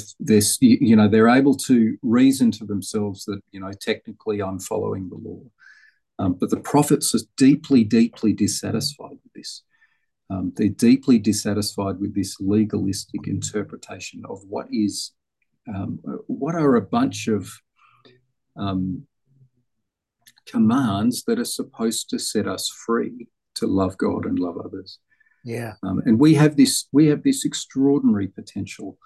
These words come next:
Speaker 1: to make, um, even good commands into things that we, we oppress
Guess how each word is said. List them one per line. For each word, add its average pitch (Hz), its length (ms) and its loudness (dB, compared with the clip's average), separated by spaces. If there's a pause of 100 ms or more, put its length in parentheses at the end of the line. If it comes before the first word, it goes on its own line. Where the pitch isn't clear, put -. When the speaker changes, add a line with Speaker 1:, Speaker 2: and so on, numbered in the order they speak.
(680)
Speaker 1:
to 101 340 0 (400)
make, 110 400 4 (180)
um, 98 440 0 (920)
even 123 560 4 (240)
good 117 300 -2
commands 101 640 -6
into 101 260 2
things 95 580 2
that 95 220 0 (600)
we, 101 240 2
we 101 180 4
oppress - 500 -4